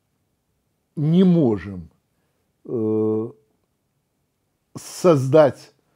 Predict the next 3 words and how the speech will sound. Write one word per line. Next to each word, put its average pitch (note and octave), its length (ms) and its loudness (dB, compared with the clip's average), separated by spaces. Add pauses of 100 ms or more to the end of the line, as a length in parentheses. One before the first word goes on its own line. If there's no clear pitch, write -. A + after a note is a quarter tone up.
(140)
столько D#3 560 0
противопожарной C3 1300 -2
техники, G#2+ 720 -6